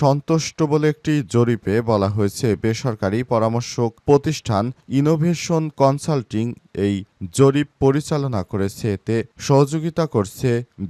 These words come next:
বিআরএ এনআইএ ভয়েস ফর রিফর্ম নামের দুইটি নাগরিক প্ল্যাটফর্ম। রোববার রাজধানীর ডেইলি স্টার ভবনে এক গোলটেবিল আলোচনায় এই জরিপের ফলাফল তুলে ধরেন ইনোভেশন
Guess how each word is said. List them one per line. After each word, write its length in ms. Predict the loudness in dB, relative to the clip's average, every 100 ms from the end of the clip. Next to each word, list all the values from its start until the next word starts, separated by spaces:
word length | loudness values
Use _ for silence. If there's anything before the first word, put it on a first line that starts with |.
| -2
বিআরএ 800 | -2 -2 2 2 2 -2 0 0 -2 _ -2
এনআইএ 880 | -2 -2 -4 0 0 -2 _ -2 0 0 -4
ভয়েস 280 | -2 -2 -2 -2
ফর 200 | 2 2 0 _ -2 0
রিফর্ম 360 | 0 -2 -4 -2
নামের 280 | -2 0 -2 -2
দুইটি 320 | -4 -2 -4 -4 -6 -8 2
নাগরিক 400 | 2 4 0 -2 -6 0
প্ল্যাটফর্ম। 520 | 0 0 0 0 0 -4 -2
রোববার 380 | 0 4 4 4 4
রাজধানীর 520 | 2 0 -4 -2 -4 -6 -10 -6 4
ডেইলি 320 | 4 6 2
স্টার 360 | 0 0 2 2 0 -2
ভবনে 420 | 0 0 2 4 4
এক 80 | 2 -2 -10 2
গোলটেবিল 500 | 4 4 2 0 2 2
আলোচনায় 520 | 2 0 -2 2 2 2 0
এই 100 | 0 -2 -2
জরিপের 420 | 2 4 2 -2 -4
ফলাফল 440 | -2 0 0 0 -2 -2
তুলে 220 | -2 -2 -2
ধরেন 260 | -2 -2 -2 -10 -2 2
ইনোভেশন 500 | 2 2 0 -2